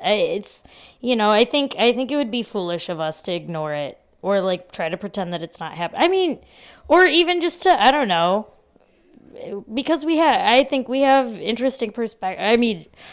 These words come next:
not like, "I have an interesting perspective," but we have different perspectives on it that,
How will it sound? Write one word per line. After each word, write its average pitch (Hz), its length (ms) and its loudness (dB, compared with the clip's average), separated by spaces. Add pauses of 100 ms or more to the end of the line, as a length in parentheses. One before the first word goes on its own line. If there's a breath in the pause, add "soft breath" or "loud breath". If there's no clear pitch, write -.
(120)
not 302 140 0
like, 262 200 4
"I 254 260 -2
have 262 200 0
an 233 200 -2
interesting 254 480 -6
perspective," 269 480 -4
but 214 100 2
we 269 140 0
have 302 220 6
different 247 380 0 (300)
perspectives 220 600 -6
on 202 180 2
it 196 180 -2
that, 185 320 -6